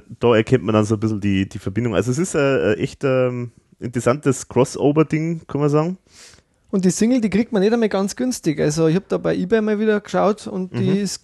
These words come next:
Speaker 2: erstens nicht leicht zu kriegen und dann auch nicht unbedingt dann, äh, günstig. Ich hab sie nicht, aber den Song hab ich schon mal gehört.
Speaker 1: Mhm.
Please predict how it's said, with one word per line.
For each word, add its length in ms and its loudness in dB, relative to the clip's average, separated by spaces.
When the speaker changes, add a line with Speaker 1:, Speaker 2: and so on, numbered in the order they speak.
Speaker 2:
erstens 280 0
nicht 140 2
leicht 260 2
zu 100 -4
kriegen 280 -4
und 180 -4
dann 280 0
auch 80 0
nicht 160 2
unbedingt 640 0
dann, 280 0
äh, 300 2
günstig. 580 -2
Ich 140 0
hab 160 2
sie 100 0
nicht, 320 0
aber 600 2
den 140 -6
Song 320 -2
hab 140 -4
ich 80 0
schon 100 -6
mal 100 -4
gehört. 400 -6
Speaker 1:
Mhm. 260 -6